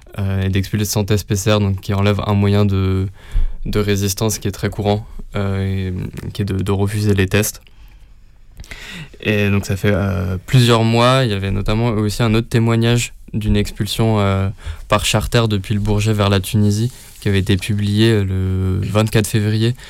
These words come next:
sur le blog, euh, abalekra point noblogs point org, donc un blog d'une assemblée anti-cra en Île-de-France. Et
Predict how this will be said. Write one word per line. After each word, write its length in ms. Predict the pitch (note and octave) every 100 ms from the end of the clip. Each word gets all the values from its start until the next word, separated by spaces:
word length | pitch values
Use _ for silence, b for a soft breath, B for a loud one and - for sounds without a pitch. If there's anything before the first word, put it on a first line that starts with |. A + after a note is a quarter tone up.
| B C3
sur 200 | - G#2
le 60 | G2
blog, 320 | G2+ G#2 G#2+
euh, 200 | F#2+ G2 -
abalekra 720 | G2+ G#2 G2+ G2+ - A2 A2 -
point 140 | - G2+
noblogs 400 | G2+ G2+ G2+ - -
point 180 | G#2 -
org, 260 | G#2+ A#2+ B2 -
donc 180 | - G2
un 360 | G2+ G2+ G2 G2+ - - B C#3 -
blog 240 | G#2+ A2
d'une 100 | G#2
assemblée 360 | G2 F#2+ G#2 G#2
anti-cra 400 | G2+ G#2 - A2
en 80 | G#2
Île-de-France. 600 | G2+ F#2+ F#2 G#2 A#2 - - - - - - - - - - - B B B B - - -
Et 800 | G#2+ G2+ G2 G2 G2+ - -